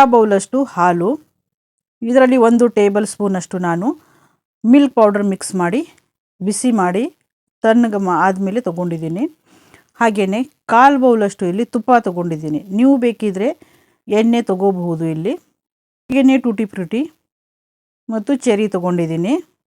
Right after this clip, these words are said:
ಹಾಗೇನೆ ಬೇಕಿಂಗ್ ಸೋಡಾ ಅರ್ಧ ಟೀ ಸ್ಪೂನಷ್ಟು, ವಿನೆಗರ್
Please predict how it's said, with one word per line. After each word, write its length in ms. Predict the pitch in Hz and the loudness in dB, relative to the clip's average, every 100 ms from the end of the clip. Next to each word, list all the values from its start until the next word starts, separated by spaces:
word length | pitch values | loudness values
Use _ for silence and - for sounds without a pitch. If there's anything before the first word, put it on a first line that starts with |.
| _ _ _ _ _ _ _ _ - | _ _ _ _ _ _ _ _ -6
ಹಾಗೇನೆ 380 | 254 262 269 262 | 0 4 4 4
ಬೇಕಿಂಗ್ 440 | 220 226 254 254 | 2 -2 2 2
ಸೋಡಾ 260 | 240 208 226 254 | 2 4 4 4
ಅರ್ಧ 240 | 208 208 240 | 2 4 4
ಟೀ 160 | 247 233 | 2 -2
ಸ್ಪೂನಷ್ಟು, 600 | 208 - 185 170 - 196 285 311 _ _ _ _ _ - | -6 -6 -4 -4 -4 -2 -2 -4 _ _ _ _ _ -6
ವಿನೆಗರ್ 600 | 208 220 233 208 226 | -2 0 0 2 0